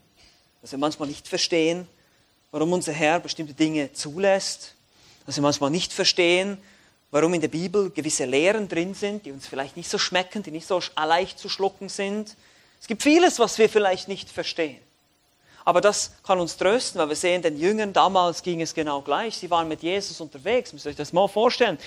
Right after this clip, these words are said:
Er war mit ihnen unterwegs in Fleisch und Blut. Er, er, er, er lief mit ihnen, er spazierte mit ihnen durch die Gegend und sie haben oft den Kopf geschüttelt und gesagt, "Was, hä? Hä, was ist das jetzt wieder?" Und so geht's uns manchmal auch.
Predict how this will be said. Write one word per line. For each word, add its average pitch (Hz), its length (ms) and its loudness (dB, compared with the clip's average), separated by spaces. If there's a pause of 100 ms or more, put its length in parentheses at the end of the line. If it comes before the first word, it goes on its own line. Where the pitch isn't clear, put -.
(220)
Er 175 140 2
war 175 180 6
mit 226 260 2
ihnen 220 200 0
unterwegs 214 480 0
in 202 140 -2
Fleisch 208 360 -2
und 196 140 -14
Blut. 220 320 -4 (320)
Er, 135 140 -6
er, 170 200 -2
er, 180 200 -4
er 185 100 -4
lief 240 320 0
mit 208 200 -4
ihnen, 180 220 -4
er 160 80 2
spazierte 202 640 0
mit 180 160 -4
ihnen 214 180 -4
durch 180 160 -8
die 160 140 -8
Gegend 196 500 0
und 180 160 -6
sie 180 300 -8 (480)
haben 160 260 -2
oft 196 380 4 (180)
den 165 200 -6
Kopf - 320 2
geschüttelt 180 420 2
und 151 40 -4
gesagt, 165 280 -6
"Was, 180 160 -10 (160)
hä? 262 320 2 (460)
Hä, 214 200 0
was 233 160 -2
ist - 160 -12
das 214 200 -2
jetzt - 260 -2
wieder?" 147 320 -2 (1500)
Und 151 80 -20
so - 120 -18
geht's 147 240 -6
uns 143 180 -6
manchmal 135 360 -8
auch. - 380 -20